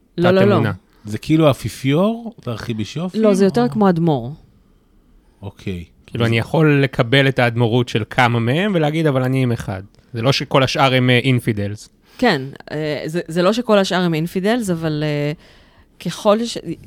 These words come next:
Speaker 1: ככל שהם יותר, ככל שהזרם יותר קרוב לאמונה הנכונה, אני עושה עכשיו מירכאות, אבל המאזינים לא שומעים את זה.
Speaker 2: שומעים, אה, חזק מאוד
Speaker 1: שומעים?
Speaker 2: מירכאות ברדיו,
Speaker 1: אוקיי,
Speaker 2: כן.
Speaker 1: הנה, אני עושה מירכאות. <laughs> אמ,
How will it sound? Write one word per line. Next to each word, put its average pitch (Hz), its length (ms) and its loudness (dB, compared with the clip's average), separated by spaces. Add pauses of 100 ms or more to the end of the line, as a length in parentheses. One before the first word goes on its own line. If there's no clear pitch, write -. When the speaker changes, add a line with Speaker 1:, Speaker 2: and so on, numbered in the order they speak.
Speaker 1:
ככל 196 300 -2
שהם 220 220 -2
יותר, 196 440 -2 (140)
ככל 185 160 -6
שהזרם 170 1040 -2
יותר 180 280 -4
קרוב 175 380 -6
לאמונה 160 760 -4 (320)
הנכונה, 165 540 -2
אני 156 120 -4
עושה 147 200 -8
עכשיו 156 280 -8
מירכאות, 143 600 -8
אבל 135 300 -10
המאזינים 139 680 -10
לא 143 80 -12
שומעים 139 380 -16
את 165 40 -14
זה. 175 60 -16
Speaker 2:
שומעים, 131 340 0
אה, 127 240 0
חזק 110 200 -8
מאוד 127 100 -2
Speaker 1:
שומעים? 123 280 0
Speaker 2:
מירכאות 107 360 0
ברדיו, 101 360 -4
Speaker 1:
אוקיי, 104 320 -6
Speaker 2:
כן. - 80 -16
Speaker 1:
הנה, 139 160 -14
אני 135 100 -16
עושה 143 200 -16
מירכאות. 147 520 -8 (120)
<laughs> - 1200 -8
אמ, 170 60 -8